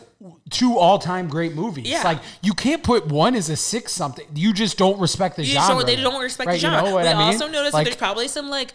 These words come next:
Speaker 2: sexism in there.
Speaker 1: Well, we talked about Inception. Inception was, like, an eight point something.
Speaker 2: Actually, yeah,
Speaker 1: And it's
Speaker 2: Inception
Speaker 1: like,
Speaker 2: was very
Speaker 1: I
Speaker 2: high.
Speaker 1: like
Speaker 2: It's a good movie.
Speaker 1: Inception.
Speaker 2: Good
Speaker 1: I'm
Speaker 2: movie.
Speaker 1: not,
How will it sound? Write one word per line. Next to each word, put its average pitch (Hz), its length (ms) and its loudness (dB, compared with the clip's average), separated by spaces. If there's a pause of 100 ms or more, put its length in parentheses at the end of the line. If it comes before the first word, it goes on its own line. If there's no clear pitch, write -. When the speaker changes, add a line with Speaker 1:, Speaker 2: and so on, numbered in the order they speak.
(120)
Speaker 2:
sexism 202 580 -4
in 175 100 -6
there. 175 320 -2
Speaker 1:
Well, 175 100 -2
we 202 140 -2
talked 240 240 0
about 202 180 2
Inception. 160 480 -2
Inception 180 400 -4
was, 170 80 -4
like, 165 80 -4
an 143 80 -8
eight 139 180 -6
point 180 240 -8
something. 190 300 -4
Speaker 2:
Actually, 220 220 -2
yeah, 190 100 0
Speaker 1:
And 160 100 0
it's - 80 -2
Speaker 2:
Inception 294 180 2
Speaker 1:
like, 269 80 -12
Speaker 2:
was 254 60 2
very - 40 4
Speaker 1:
I 480 120 6
Speaker 2:
high. 480 300 4
Speaker 1:
like 302 60 0
Speaker 2:
It's 254 120 6
a 392 40 4
good 587 80 6
movie. - 80 4
Speaker 1:
Inception. 659 320 2
Speaker 2:
Good 659 100 4
Speaker 1:
I'm 679 120 6
Speaker 2:
movie. 523 80 6
Speaker 1:
not, 262 220 6